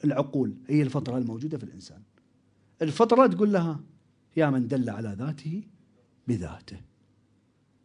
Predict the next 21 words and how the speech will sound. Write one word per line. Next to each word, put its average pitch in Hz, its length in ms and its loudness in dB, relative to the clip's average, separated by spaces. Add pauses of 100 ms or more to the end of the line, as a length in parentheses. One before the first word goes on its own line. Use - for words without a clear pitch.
(920)
بك 160 240 8
عرفتك 175 920 4 (380)
وأنت 135 440 0
دللتني 170 880 2 (400)
عليك، 120 520 -2
ولولا 160 580 4
أنت 170 480 0
لم 151 220 2
أدر 156 300 2
ما 165 240 2 (520)
أنت". 156 340 -12 (600)
لذا 131 400 4 (280)
شيء 160 280 4
مناسب 139 480 6
وايد 123 360 4
مع 107 300 0
هذا 101 100 -2
المعنى 110 600 -2 (420)
هو 127 160 2
الدعاء 107 760 -4 (160)
العظيم 104 880 -6